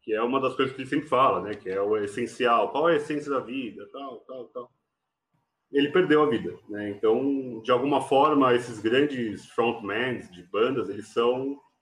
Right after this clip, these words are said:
influências. É, a gente teve o Raimundos também, que teve uma mudança absurda lá, quando o Ro-, Raimundo, o Raimundo, o Rodolfo saiu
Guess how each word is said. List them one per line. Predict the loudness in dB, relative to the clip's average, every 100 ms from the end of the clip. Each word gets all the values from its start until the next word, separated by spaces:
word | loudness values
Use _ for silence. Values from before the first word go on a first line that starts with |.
| _ _ -8
influências. | -2 4 6 4 0 -12 -14 _ _ _ _ _ _ _ -12
É, | -10 -8
a | -12
gente | -14 -6
teve | -4 0
o |
Raimundos | 0 2 4 4 2 0
também, | 2 2 2
que | 0
teve | 0 0 0
uma | -2
mudança | -2 0 2 2 -2
absurda | -6 -4 -4 -2 0
lá, | 2 2
quando | 0 -4 -4
o | -6 -8 -14 -10 -4
Ro-, | -4 -4 _ _
Raimundo, | -10 -8 -10 -12 -18 _ _
o |
Raimundo, | -20 -20 -20 -20 _ _ _ -2
o | 2
Rodolfo | 4 4 2
saiu | 2 4 6 4 0